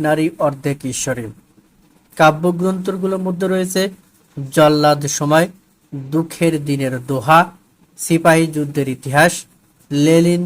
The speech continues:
ঘুমোবে এবার, আহিতাগ্নি, একটি প্রবীণ বটের কাছে প্রার্থনা। তার প্রবন্ধ গ্রন্থের মধ্যে রয়েছে জাগ্রত বাংলাদেশ,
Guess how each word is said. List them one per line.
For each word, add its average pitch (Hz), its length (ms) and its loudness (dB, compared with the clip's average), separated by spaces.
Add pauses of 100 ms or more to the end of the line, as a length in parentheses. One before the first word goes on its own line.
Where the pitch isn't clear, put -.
ঘুমোবে 147 480 -4
এবার, 151 400 2 (1000)
আহিতাগ্নি, 156 760 2 (640)
একটি 180 360 -4
প্রবীণ 160 540 0
বটের 147 320 0 (440)
কাছে 147 300 0
প্রার্থনা। 127 580 -4 (1800)
তার 170 140 4
প্রবন্ধ 180 580 0
গ্রন্থের 196 500 -2
মধ্যে 190 300 -4
রয়েছে 185 380 -2 (440)
জাগ্রত 170 540 0
বাংলাদেশ, 143 600 -2